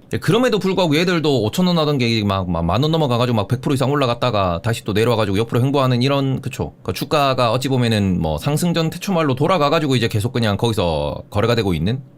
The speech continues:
이런 종목들도 나타나고 있습니다. 그 이게 막 이렇게 올라가는 이런 급등 나오고, 앞으로 미래 성장성에 대해서 막 꿈과 미래를 이렇게 이야기한다.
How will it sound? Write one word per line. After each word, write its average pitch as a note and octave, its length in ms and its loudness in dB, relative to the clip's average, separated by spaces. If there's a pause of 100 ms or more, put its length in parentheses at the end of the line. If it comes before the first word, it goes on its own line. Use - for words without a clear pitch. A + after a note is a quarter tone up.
(140)
이런 D#3+ 180 2
종목들도 D#3 720 0
나타나고 B2+ 420 -2
있습니다. G2+ 400 -4 (280)
그 D#3+ 100 0
이게 E3+ 220 0
막 D#3 200 -2
이렇게 D3+ 320 -2
올라가는 E3 760 2
이런 D3+ 420 0
급등 C3 260 -2
나오고, F#2 440 -2 (260)
앞으로 B2+ 240 -2
미래 A#2 280 2
성장성에 C3+ 500 0
대해서 E2 180 -4
막 C#2 220 -8
꿈과 G3 460 0
미래를 C#3+ 360 2
이렇게 C#3+ 240 -2
이야기한다. G2+ 640 -2